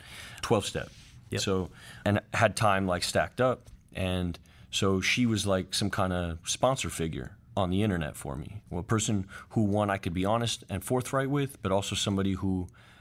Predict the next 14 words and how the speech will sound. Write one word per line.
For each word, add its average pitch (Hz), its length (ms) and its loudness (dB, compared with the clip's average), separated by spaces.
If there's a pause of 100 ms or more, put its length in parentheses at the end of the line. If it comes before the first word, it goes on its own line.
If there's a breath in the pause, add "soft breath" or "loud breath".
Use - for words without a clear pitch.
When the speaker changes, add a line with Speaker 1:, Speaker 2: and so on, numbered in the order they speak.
(200 loud breath)
Speaker 1:
could 87 200 -2
give 90 160 2
me 90 100 2
hope 123 340 0 (140)
and, 90 480 0 (240)
uh, 82 300 -2
reality 104 500 2
check 107 320 -2
me 107 280 0
and 90 440 -2 (280 loud breath)
had, 92 220 2
like, 90 200 0
a 85 140 0
strong 107 840 2